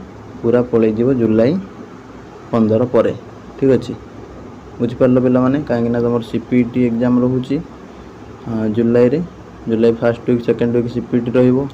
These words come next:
ତ ତା ଭିତରେ ତ exam ଆଉ କ-, ଏସ୍ ଏସ୍ ବି conduct କରିପାରିବନି। ଯଦି ହେବ ଜୁଲାଇ ପନ୍ଦର ପରେ ହେଇଯିବ,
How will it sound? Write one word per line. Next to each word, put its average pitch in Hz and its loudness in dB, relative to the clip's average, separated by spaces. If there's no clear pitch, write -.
ତ - 0
ତା 113 0
ଭିତରେ 117 2
ତ 117 -4
exam 117 0
ଆଉ 123 2
କ-, - -2
ଏସ୍ - -2
ଏସ୍ 117 -4
ବି 123 0
conduct 120 0
କରିପାରିବନି। 127 2
ଯଦି 110 4
ହେବ 120 2
ଜୁଲାଇ 110 0
ପନ୍ଦର 113 0
ପରେ 123 0
ହେଇଯିବ, 131 0